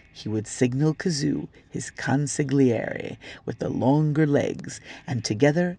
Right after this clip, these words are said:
they would wait till we left the table, even if just for a moment.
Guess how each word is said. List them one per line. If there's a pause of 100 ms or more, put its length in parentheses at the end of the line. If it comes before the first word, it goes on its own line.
they
would
wait (120)
till
we
left
the
table, (460)
even
if
just
for
a
moment.